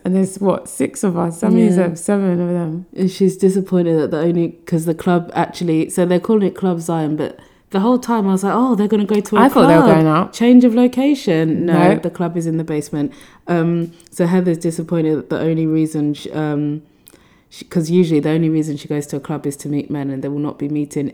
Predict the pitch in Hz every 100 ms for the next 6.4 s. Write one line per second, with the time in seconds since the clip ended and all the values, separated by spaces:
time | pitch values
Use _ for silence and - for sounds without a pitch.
0 | - 180 180 170 165 156 156 165 - _
1 | _ _ _ _ - 220 302 240 233 226
2 | 226 226 226 - 214 - - 160 175 160
3 | 147 - 160 - 147 - 151 151 156 -
4 | _ - 214 226 196 - 170 - - 196
5 | 196 175 170 156 - 160 165 151 151 151
6 | 151 151 151 151